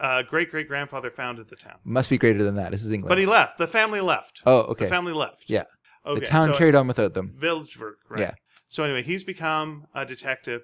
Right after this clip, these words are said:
Speaker 1: but you know what? He's ruffled a few feathers.
Speaker 2: Mm.
Speaker 1: We're back in the big city.
Speaker 2: Sure.
Speaker 1: And he's sent now
Speaker 2: Yeah.
Speaker 1: to deal with this thing.
Speaker 2: Mm-hmm.
Speaker 1: And he goes there.
Speaker 2: Was he? Can we just? Was he a chicken detective in the?
Speaker 1: No, this is your. That's your idea.
Speaker 2: Okay. <laughs>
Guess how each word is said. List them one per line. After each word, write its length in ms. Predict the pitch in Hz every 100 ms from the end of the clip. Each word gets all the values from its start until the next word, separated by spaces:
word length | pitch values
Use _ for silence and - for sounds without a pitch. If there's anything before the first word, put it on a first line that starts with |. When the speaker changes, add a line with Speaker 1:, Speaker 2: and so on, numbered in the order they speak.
| -
Speaker 1:
but 200 | 110 - _
you 80 | 143
know 120 | 151
what? 100 | 147
He's 120 | 147
ruffled 300 | 135 147 147
a 40 | 131
few 160 | 139
feathers. 520 | 123 139 123 110 107 -
Speaker 2:
Mm. 220 | 170 202
Speaker 1:
We're 200 | 120 107
back 260 | - 131 131
in 60 |
the 60 | 123
big 180 | 139 131
city. 240 | - 147
Speaker 2:
Sure. 280 | 110 135 123 - -
Speaker 1:
And 120 | 131
he's 140 | 131 -
sent 260 | 170 175
now 380 | 147 135 131 127 _
Speaker 2:
Yeah. 140 | 120
Speaker 1:
to 120 | - 131
deal 180 | 139
with 100 | 131
this 140 | 156 160
thing. 220 | 113 104 107
Speaker 2:
Mm-hmm. 180 | 127 147 151 _ -
Speaker 1:
And 960 | 143 147 147 143 143 143 143 143 143 139
he 60 |
goes 240 | 135 190 185
there. 300 | 110 113 - _
Speaker 2:
Was 160 | 131
he? 160 | 165 151
Can 120 | 147
we 80 | 151
just? 160 | 143 - - -
Was 140 | 127
he 80 | 131
a 40 |
chicken 260 | - 160 131
detective 420 | 104 107 104 98
in 140 | 101 98
the? 240 | 98 98 - _ _
Speaker 1:
No, 180 | 180 160
this 160 | 180
is 120 | 202 175
your. 220 | 165 156
That's 200 | 143 147
your 160 | 160 127
idea. 220 | 107 101
Speaker 2:
Okay. 220 | 120 -
<laughs> 40 | -